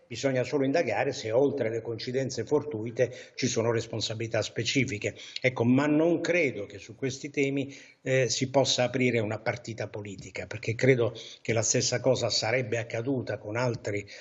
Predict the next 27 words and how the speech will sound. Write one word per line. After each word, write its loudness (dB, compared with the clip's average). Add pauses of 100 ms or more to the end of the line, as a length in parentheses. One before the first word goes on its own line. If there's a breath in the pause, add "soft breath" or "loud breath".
(140 loud breath)
governi 4
e -6
le -4
stesse -2
reazioni 2
avrebbero 0
avuto -4 (320 loud breath)
quasi 2
tutti -2
coloro 0
che -6
sono -2
stati 2
in -4
precedenza 0
al -2
governo. 2 (220 loud breath)
Credo 2
che -4
in -2
questi 0
casi -2
bisogna -6
davvero 0
mettere -2
da 0
parte 0